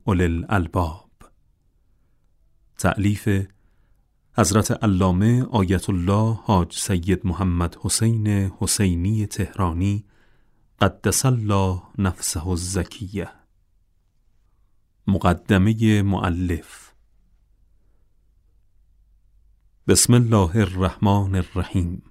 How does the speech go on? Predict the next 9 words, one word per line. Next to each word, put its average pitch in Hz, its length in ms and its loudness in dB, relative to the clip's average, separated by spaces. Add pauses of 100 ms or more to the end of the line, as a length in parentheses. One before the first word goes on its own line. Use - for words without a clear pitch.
(1300)
بهترین 113 560 4
درودها 113 680 2
بر 107 160 2
روان 101 520 2
پاک 104 440 0
پیامبر 90 680 2
آخرالزمان 90 1040 0 (800)
محمد 87 480 4
مصطفی 98 680 0